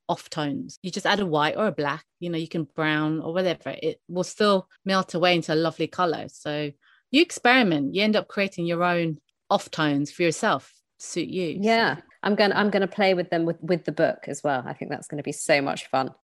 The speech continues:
Speaker 2: So apart from the, the fantastic palette and your three books, what achievement are you most proud of? What, what is sort of a key highlight of your makeup career, would you say?
Speaker 1: The ones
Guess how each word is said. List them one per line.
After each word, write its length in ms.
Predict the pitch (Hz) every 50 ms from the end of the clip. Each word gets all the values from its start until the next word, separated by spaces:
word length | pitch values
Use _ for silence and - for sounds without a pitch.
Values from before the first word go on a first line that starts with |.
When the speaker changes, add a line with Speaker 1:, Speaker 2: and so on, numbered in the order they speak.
| _
Speaker 2:
So 240 | - - 262 233 - - _ _ -
apart 500 | 220 220 - - 311 311 302 240 - -
from 180 | 247 196 180 170
the, 240 | - 165 156 151 - -
the 40 | 160
fantastic 600 | - 156 151 156 151 - 156 151 - - - -
palette 340 | - - 156 147 151 147 - -
and 200 | 165 160 156 156
your 200 | 165 175 165 156
three 400 | - - - - 190 180 175 160
books, 640 | - 147 131 156 220 - - - - - - - - - -
what 300 | 196 202 254 262 - - -
achievement 760 | 233 226 - - 240 220 196 190 - 156 143 139 - - - - _ _ _ _ _
are 60 | 175
you 160 | 175 165 165 170
most 340 | 170 170 170 165 160 -
proud 400 | - 170 156 147 147 147 147 147 143
of? 140 | - - -
What, 200 | - 208 185 - 190
what 120 | 220 226
is 80 | 220 -
sort 100 | 226 202
of 80 | 180
a 40 | 175
key 380 | - - - - 233 202 185 185
highlight 600 | 170 170 180 156 156 147 139 131 - - - - - _ _ - - - - - - _ _
of 80 | 147 -
your 140 | 160 147 143
makeup 420 | 151 147 143 147 - - - - _
career, 400 | - 170 156 143 151 147 147 143
would 160 | 147 147 -
you 80 | 147
say? 380 | 143 - - 147 139 135 151 156 _ _ _ _ _ _ _ _ _ _ _ _ _ _
Speaker 1:
The 80 | 254 240
ones 580 | 233 285 302 330 349 359 349 339 320 - -